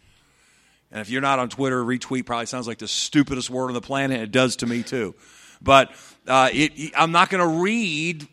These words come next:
people's garbage and nonsense 'cause that influences me. That impacts me. And so, overcome evil friends with, with good friends. All right, let's go to the third one. Turn to Romans chapter fourteen.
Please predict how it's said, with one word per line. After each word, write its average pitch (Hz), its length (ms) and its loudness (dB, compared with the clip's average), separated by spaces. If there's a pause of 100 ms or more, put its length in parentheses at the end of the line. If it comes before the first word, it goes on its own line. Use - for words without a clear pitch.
(120)
people's 160 400 -4
garbage 160 580 0
and 147 160 -6
nonsense 175 680 -4
'cause 160 160 -6
that 185 180 4
influences 139 680 -8
me. 101 160 -10
That 135 160 -4
impacts 196 580 -8
me. 107 220 -12 (1040)
And - 100 -8
so, 175 380 6 (180)
overcome 175 760 4 (180)
evil 156 520 2 (180)
friends 165 500 2
with, 165 300 2
with 170 200 0
good 165 200 -6
friends. 110 360 -10
All 135 80 0
right, 156 160 4
let's 143 180 -6
go 151 120 -2
to 143 60 -4
the 131 80 -6
third 151 240 -4
one. 127 160 -2
Turn 151 140 -2
to 143 40 -2
Romans 143 280 0
chapter 143 280 0
fourteen. 131 600 -10